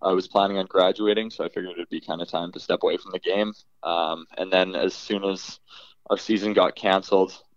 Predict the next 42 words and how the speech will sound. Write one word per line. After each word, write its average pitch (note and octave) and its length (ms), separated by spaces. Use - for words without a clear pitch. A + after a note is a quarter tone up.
um, E2+ 400
about - 280
<laughs> - 40
two - 220
weeks B2+ 300
later, G2 300
I F2+ 80
was F2+ 140
sitting - 320
at F2+ 80
home F2+ 360
just - 300
itching A#2 300
to A2 60
get A2+ 180
back G2 260
on G2+ 60
the F#2+ 60
court, F2+ 340
and F2+ 80
I F2 40
realized F2+ 380
I F#2+ 60
wasn't F2+ 200
ready F2 140
to F2 100
be F2+ 120
done. F2 300
So, - 300
um, - 360
yeah, F2+ 180
again, F2 320
really F2+ 220
happy F2 360
that E2 160
I F2 300
made F2 240
the - 80
decision F2 320
to F2+ 80
come F2+ 200
back. F2+ 240